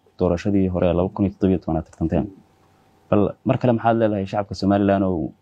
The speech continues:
musharaxiinta kale waan kaga duwanahay ee igu doorta ka Cabdiraxmaan ahaan?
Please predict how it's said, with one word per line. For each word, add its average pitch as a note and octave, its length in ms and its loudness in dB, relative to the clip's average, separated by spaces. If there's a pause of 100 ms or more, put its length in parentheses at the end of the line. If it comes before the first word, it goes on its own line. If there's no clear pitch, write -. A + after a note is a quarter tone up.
musharaxiinta F#2+ 600 -4
kale F#2 160 0
waan E2+ 120 0
kaga G2 180 -2
duwanahay E2 440 0
ee E2 200 0 (800)
igu G2 140 4
doorta F2 260 0
ka - 40 -16
Cabdiraxmaan - 400 -6
ahaan? G2+ 120 -18